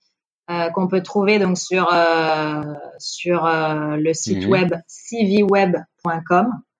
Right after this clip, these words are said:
Speaker 1: Euh, c'est sur ce site, en fait, où on trouve vraiment toutes les offres disponibles.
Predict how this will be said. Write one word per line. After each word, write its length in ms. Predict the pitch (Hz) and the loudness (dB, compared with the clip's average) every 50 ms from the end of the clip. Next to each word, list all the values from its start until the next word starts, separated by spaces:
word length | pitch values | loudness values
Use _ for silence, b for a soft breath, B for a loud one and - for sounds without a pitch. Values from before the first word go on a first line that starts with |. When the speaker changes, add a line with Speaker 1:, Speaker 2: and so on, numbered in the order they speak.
| _ _ _ _ _ _ _ _ _ _ - | _ _ _ _ _ _ _ _ _ _ -4
Speaker 1:
Euh, 460 | 170 170 160 160 151 151 151 147 147 147 | -2 0 0 0 0 -2 -2 -4 -4 -6
c'est 220 | - - 180 170 | -2 -2 -2 0
sur 260 | 160 - - 190 - | 0 0 -2 -4 -2
ce 160 | - - 208 | 0 0 0
site, 260 | 185 175 - 233 214 208 | 0 0 -2 -2 0 0
en 80 | 180 | 0
fait, 280 | - - 208 196 196 - | 2 2 0 0 0 -2
où 120 | 185 180 | -2 0
on 160 | 175 170 165 | 0 -2 -4
trouve 360 | 165 - - 196 208 208 180 156 | -6 -6 -2 0 2 2 0 0
vraiment 360 | 156 160 175 175 185 190 196 | 0 0 2 2 2 2 0
toutes 300 | 196 - 220 214 220 - | 0 -2 -4 -4 0 2
les 220 | 208 202 185 175 | 2 2 2 2
offres 180 | 208 202 180 175 | 2 2 2 0
disponibles. 680 | 185 190 185 - 185 180 180 185 208 269 269 208 151 | -2 -4 -2 -2 0 2 2 2 2 2 2 0 -2